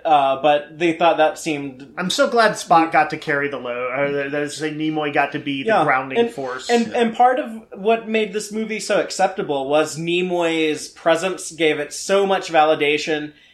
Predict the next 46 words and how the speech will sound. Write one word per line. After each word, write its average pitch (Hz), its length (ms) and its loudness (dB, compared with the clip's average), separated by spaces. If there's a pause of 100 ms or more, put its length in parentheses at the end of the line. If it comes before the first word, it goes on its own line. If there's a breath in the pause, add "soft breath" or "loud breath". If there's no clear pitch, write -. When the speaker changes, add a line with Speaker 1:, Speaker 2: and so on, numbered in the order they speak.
(120 soft breath)
Speaker 1:
And 190 120 -2
it 196 40 2
was 190 140 0
cool 339 300 0
at 320 40 -4
the 240 60 -4
time 220 320 -2
to 208 80 2
have, 196 180 4
like, 175 320 -4
okay, 175 520 -2 (120)
Leonard 208 300 2
Nimoy 208 320 -2
is 151 180 -2
Spock. 131 420 0
He 190 120 -8
was 196 140 -6
there 190 120 0
at 165 60 0
the 143 80 -6
very 160 180 2
beginning 156 300 -2
in 135 100 -8
the 135 60 -6
cage. 131 640 -4
Speaker 3:
Yeah. 131 120 -8
Speaker 2:
Mm-hmm. - 300 -16
Speaker 1:
The 143 200 -6
only 214 340 2
one 202 380 0
who, 170 380 -2
the 185 80 2
only 196 260 0
character 185 580 0
that 143 160 -10
they 147 140 -4
kept - 520 -8 (360 soft breath)
onto 160 400 -2
the 123 140 -6
original 170 400 -2
series, 220 600 -6 (240 soft breath)
and 143 160 -12
then 151 420 -4 (180)
he 147 180 -2
was 131 480 -8
in, 113 600 -10